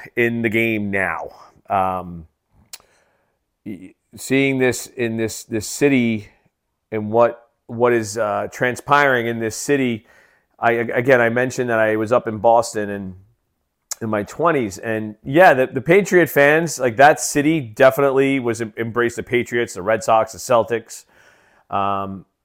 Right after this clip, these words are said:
you know, I, I would, I guess I would categorize <laughs> it in a pretty obnoxious way. Um,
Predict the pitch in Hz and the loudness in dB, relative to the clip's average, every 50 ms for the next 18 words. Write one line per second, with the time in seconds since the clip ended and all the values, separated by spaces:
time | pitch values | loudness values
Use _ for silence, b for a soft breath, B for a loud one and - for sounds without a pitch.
0 | _ _ - 123 120 113 107 104 107 - - 110 107 - - 107 110 110 110 107 | _ _ -12 -10 -8 -6 -6 -6 -8 -6 -4 -4 -4 -2 0 0 0 2 0 0
1 | 107 110 107 117 107 - 113 104 101 - 127 113 107 107 107 120 120 - 165 254 | -2 -2 -4 -4 -4 -4 -4 -6 -4 -2 0 0 0 0 0 -2 -2 0 0 0
2 | 339 214 - - 392 381 349 285 139 127 127 135 131 131 - - - 139 123 - | 0 0 2 6 8 8 8 8 4 0 0 0 2 0 0 -2 -6 -10 -10 -8
3 | 127 123 127 127 127 135 147 160 b b b b b b b b b - 107 107 | -2 0 2 2 4 2 0 -2 b b b b b b b b b -2 0 2
4 | 107 104 107 98 95 98 104 104 | 2 2 0 -2 -4 -8 -12 -16